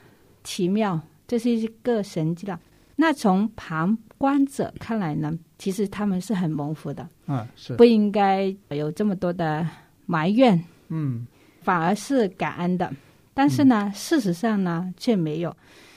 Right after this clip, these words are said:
Speaker 1: 就是他们充满了埋怨啊，充满了不信靠啊，这样。那我曾经呢，思考过这段的历史呢，我会想了，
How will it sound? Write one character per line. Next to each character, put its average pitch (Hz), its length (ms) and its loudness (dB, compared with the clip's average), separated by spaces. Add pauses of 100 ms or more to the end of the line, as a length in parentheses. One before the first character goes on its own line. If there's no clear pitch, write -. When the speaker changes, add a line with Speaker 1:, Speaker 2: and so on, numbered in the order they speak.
(160)
Speaker 1:
就 233 100 -2
是 226 160 0
他 208 160 -4
们 190 180 -2
充 214 160 0
满 202 200 0
了 151 140 -4
埋 151 340 -4
怨 214 260 2
啊， 170 360 -2
充 190 160 -4
满 165 200 -4
了 135 240 -10 (380)
不 170 120 -8
信 226 260 -2
靠 226 320 -4
啊， 170 240 -4
这 170 140 -8
样。 170 140 -4 (760)
那 339 140 4
我 269 100 8
曾 208 280 2
经 254 220 4
呢， 247 300 4
思 - 360 -4
考 214 260 -2
过 185 140 -2
这 208 260 -2 (280)
段 214 200 2
的 180 120 -2
历 185 180 -2
史 - 280 -10
呢， 147 220 -8 (420)
我 170 160 2
会 220 160 2
想 151 280 0
了， 127 140 -10